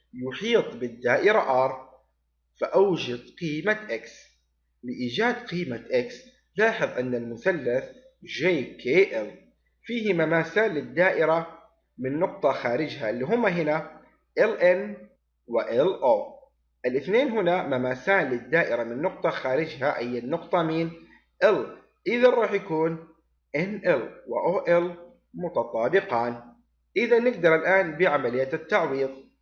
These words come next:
او ال هي قيمتها بأربعة إكس ناقص تسعة،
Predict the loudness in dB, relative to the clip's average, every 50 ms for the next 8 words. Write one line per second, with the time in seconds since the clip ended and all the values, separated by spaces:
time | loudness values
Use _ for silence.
0 | _ _ _ _ _ _ 2 4 4 4 4 4 2 2 2 0 -2 -8 -14 -20
1 | _ _ _ -4 2 4 4 4 4 2 -2 -2 -2 -2 -2 -4 -4 -4 -4 -2
2 | -2 -2 0 0 0 0 0 0 -2 -2 -2 -2 -4 -4 -4 -6 -6 -4 -4 -4
3 | -4 -6 -6 -8 -10 -6 -4 -2 0 0 0 -2 -4 -8 -16